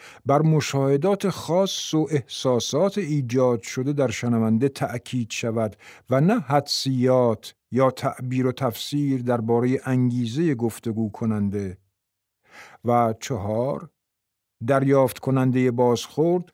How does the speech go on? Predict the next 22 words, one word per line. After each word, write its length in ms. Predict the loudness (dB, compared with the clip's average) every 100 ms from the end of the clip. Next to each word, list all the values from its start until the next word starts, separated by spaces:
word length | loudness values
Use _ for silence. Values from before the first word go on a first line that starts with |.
| -20 -12 0
آن 220 | 2 4
را 120 | 4
با 180 | 4 2
سایر 520 | 0 0 0 2 2
اعضای 460 | 2 0 2 2 2
گروه 380 | 0 2 0 0
چک 320 | -2 -2 -2
کند 480 | -2 0 0 -4 -8 -20 _ -2
تا 180 | 2 2
اعتماد 720 | 0 -4 -2 0 2 2 0
و 80 | 2
رضایت 560 | 2 2 2 2 0
همگی 560 | -4 -4 0 0 -2 -2
را 120 | -2
جلب 440 | -2 0 -2 -2 -8
کند. 400 | -10 -10 -12 _ _ _ _ _ _ _ _ -20 -20 -20 _ _ _ _ _ _ _ _ -4
در 140 | 0
سیستم 720 | 0 0 -2 -2 2 4 4 2
دو 240 | 2 4
نفره 600 | 6 4 4 2 4 0
درمان 500 | 2 2 4 4 2
فردی 720 | 0 0 -2 -2 -2 -2 -4